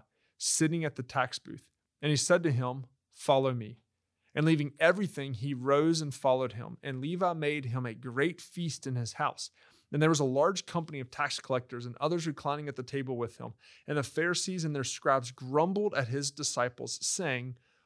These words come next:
'Why do you eat and drink with tax collectors and sinners?' And Jesus answered them, 'Those who are well have no need of a physician, but those who are sick, I have come to call the ri-,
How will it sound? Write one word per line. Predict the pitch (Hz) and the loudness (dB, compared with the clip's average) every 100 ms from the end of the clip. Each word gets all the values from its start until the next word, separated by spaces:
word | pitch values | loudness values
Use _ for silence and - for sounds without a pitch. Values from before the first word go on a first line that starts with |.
| _ | _
'Why | 135 151 208 | -4 -2 -2
do | |
you | 214 208 - - | -2 -4 -6 -10
eat | 180 202 | -10 -10
and | - 147 | -6 -4
drink | 123 127 175 175 | -2 0 -2 -2
with | 131 - | -8 -8
tax | - 160 - | -4 -2 -2
collectors | - 143 131 131 123 | -2 -2 -2 -4 -6
and | 120 107 | -6 -4
sinners?' | - 143 110 - _ _ _ _ _ | -2 -2 -4 -12 _ _ _ _ _
And | - | -4
Jesus | 123 147 151 | 0 0 0
answered | 143 143 131 131 | -4 -4 -4 -6
them, | 117 107 120 _ _ _ _ - | -8 -12 -14 _ _ _ _ 2
'Those | 135 170 170 | 6 6 2
who | 185 | 0
are | 190 | 2
well | 151 123 120 | 2 0 -2
have | 110 90 120 | -4 -10 -10
no | 120 120 | -6 -6
need | 117 117 | -6 -8
of | 117 | -8
a | 110 | -10
physician, | - 123 117 110 - 113 117 _ _ _ _ _ _ - | -10 -10 -10 -10 -10 -10 -14 _ _ _ _ _ _ -6
but | 120 | 0
those | 127 143 135 | 2 2 0
who | 160 147 | -2 -2
are | 135 | -2
sick, | 120 - 160 156 _ _ _ _ _ _ | -2 -4 -4 -6 _ _ _ _ _ _
I | - | 4
have | 147 147 | 4 2
come | - 143 | -4 -4
to | 127 120 | -4 -8
call | - 135 127 | -2 0 2
the | 117 | 0
ri-, | 120 123 | -4 -8